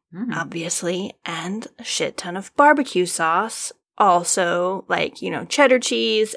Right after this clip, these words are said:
Speaker 2: and ranch dressing.
Speaker 1: Mm.
Speaker 2: Every time I make one of these cheesy dips, my husband's like, "This is the best dip you've ever made." So this time he said that again, and I was like, "You always say that." And he was like, "No, but this one really is the best."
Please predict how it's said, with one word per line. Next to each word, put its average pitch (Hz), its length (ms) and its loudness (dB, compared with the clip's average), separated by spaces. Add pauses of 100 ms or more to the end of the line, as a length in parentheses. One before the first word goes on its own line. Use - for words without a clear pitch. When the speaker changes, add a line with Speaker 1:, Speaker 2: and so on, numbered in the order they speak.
Speaker 2:
and 185 640 0
ranch 185 540 0
dressing. 247 680 4
Speaker 1:
Mm. 170 600 -8 (260)
Speaker 2:
Every 370 240 6
time 359 240 6
I 226 80 8
make 214 320 2
one 277 120 6
of 285 100 4
these 277 240 2
cheesy 262 440 0
dips, - 560 2 (340)
my 214 120 -6
husband's 214 420 -6
like, 196 300 -2 (340)
"This 202 160 -6
is 185 140 -2
the 202 100 0
best 165 280 -2
dip - 200 -10
you've 160 180 -8
ever 156 220 -8
made." - 360 -14 (680)
So 220 320 6
this 262 240 6
time 254 300 6
he 233 180 0
said 208 280 4
that 196 160 2
again, 214 200 2
and 226 80 4
I 214 40 4
was 208 120 -4
like, - 100 -8
"You - 120 -4
always 233 280 8
say 175 140 0
that." 165 140 -2
And 185 80 -8
he 185 60 -12
was 180 120 -12
like, 196 180 -14
"No, 208 100 -6
but - 140 -20
this 226 240 4
one 240 140 4
really 208 400 2
is 190 200 0
the 185 100 -4
best." - 380 0